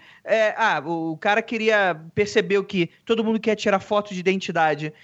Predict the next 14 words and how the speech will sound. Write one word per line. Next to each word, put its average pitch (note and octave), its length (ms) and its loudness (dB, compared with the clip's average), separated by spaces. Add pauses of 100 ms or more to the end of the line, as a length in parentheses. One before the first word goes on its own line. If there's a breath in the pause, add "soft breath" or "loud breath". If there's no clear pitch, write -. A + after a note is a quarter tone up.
(180 loud breath)
é, D#3+ 680 0
alguns F3 720 -2
religiosos E3+ 840 0
podiam D#3+ 380 -2
tirar D#3 340 0
com C#3 340 -10 (280 soft breath)
algum D#3+ 240 0
adereço, E3+ 640 2
né? F#3+ 300 2 (200)
Sei - 100 -4
lá, D3+ 100 4
judeu D3+ 340 0
tem D#3+ 280 -4
o, C3 220 -6